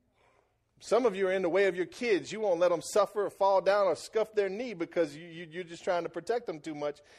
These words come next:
And because of that, they don't know how to handle issues in life,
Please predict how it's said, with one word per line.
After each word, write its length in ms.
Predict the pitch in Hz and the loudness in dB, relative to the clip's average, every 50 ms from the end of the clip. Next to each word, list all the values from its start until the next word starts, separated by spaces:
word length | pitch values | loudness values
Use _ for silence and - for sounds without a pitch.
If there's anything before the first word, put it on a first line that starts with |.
| - _ | -14 _
And 100 | - 156 | -6 -4
because 360 | 160 165 151 - 214 247 214 185 | -4 -4 0 2 2 2 2 2
of 60 | 160 | 2
that, 160 | 170 170 165 | 0 2 2
they 60 | 180 190 | 0 0
don't 180 | 202 190 175 | 0 0 0
know 80 | 180 180 | 0 0
how 160 | 160 170 175 | 2 0 0
to 80 | 170 143 | 0 -2
handle 400 | - 202 208 202 190 175 160 - - - - | -2 -4 -4 -2 -4 -4 -6 -8 -14 -18 -10
issues 460 | 202 233 220 - - 185 170 165 147 | -8 -8 -8 -6 -8 -8 -8 -6 -4
in 100 | 180 185 | -4 -2
life, 320 | 196 226 220 175 131 110 | 0 0 0 0 -2 -4